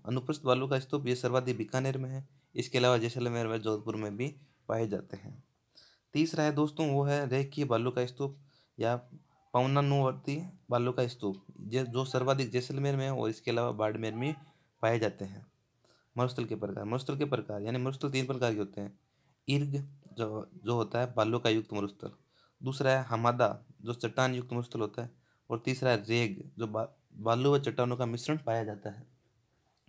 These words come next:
दोस्तों, बालू का स्तूप मुक्त क्षेत्र जैसलमेर के पोखरण से लेकर फड़ौदी जोधपुर के मध्य का क्षेत्र बालू का स्तूप मुक्त क्षेत्र कहते हैं।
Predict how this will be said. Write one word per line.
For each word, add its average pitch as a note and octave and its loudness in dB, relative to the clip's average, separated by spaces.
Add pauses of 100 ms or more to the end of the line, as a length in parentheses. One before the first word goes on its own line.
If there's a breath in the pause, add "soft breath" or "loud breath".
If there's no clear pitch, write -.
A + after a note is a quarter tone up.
(920 soft breath)
दोस्तों, C#3+ 0
बालू C#3 8
का D#3+ 4
स्तूप D#3+ 2
मुक्त D3 0
क्षेत्र D3+ 0 (180)
जैसलमेर C#3+ 2
के C#3+ 2
पोखरण C3+ 0
से C#3 0
लेकर B2+ 0
फड़ौदी B2+ 0
जोधपुर B2+ 0
के B2 -2
मध्य B2 0
का B2 0
क्षेत्र B2 -6
बालू G#2 2
का A#2 0
स्तूप - -4
मुक्त B2 -6
क्षेत्र A2 -4
कहते G2+ -6
हैं। G2 -8